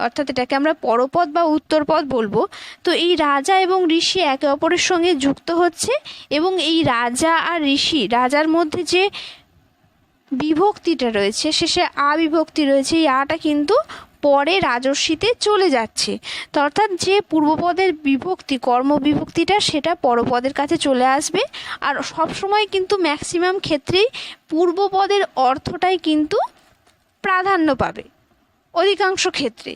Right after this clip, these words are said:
এটা আমাদের মাথায় নিয়ে চলতে হবে। তো আর একটা উদাহরণ আমরা দেখি। এই উদাহরণটা দেওয়ার কারণ হচ্ছে, এটা আমরা আগের দিনও দিয়েছিলাম। তার কারণ হচ্ছে, কিছু জিনিস আগের দিন আমরা আলোচনা করেছিলাম, কিন্তু যারা নতুন দেখবেন, তাদের জন্য কিন্তু এটা আমরা আর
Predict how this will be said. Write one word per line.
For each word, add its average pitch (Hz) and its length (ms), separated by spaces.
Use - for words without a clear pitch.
এটা 285 200
আমাদের 302 240
মাথায় 294 380
নিয়ে 311 140
চলতে 254 340
হবে। 190 220
তো - 120
আর 370 140
একটা 427 120
উদাহরণ 381 380
আমরা 359 140
দেখি। 302 260
এই 359 140
উদাহরণটা 330 420
দেওয়ার 339 280
কারণ 294 220
হচ্ছে, 339 240
এটা 330 160
আমরা 320 140
আগের 262 260
দিনও 339 200
দিয়েছিলাম। 269 500
তার 294 120
কারণ 285 260
হচ্ছে, 359 200
কিছু 339 160
জিনিস 320 240
আগের 294 220
দিন 320 180
আমরা 339 120
আলোচনা 311 380
করেছিলাম, 311 420
কিন্তু 285 260
যারা 277 180
নতুন 349 260
দেখবেন, 269 320
তাদের 277 300
জন্য 311 140
কিন্তু 294 180
এটা 285 160
আমরা 311 160
আর 277 180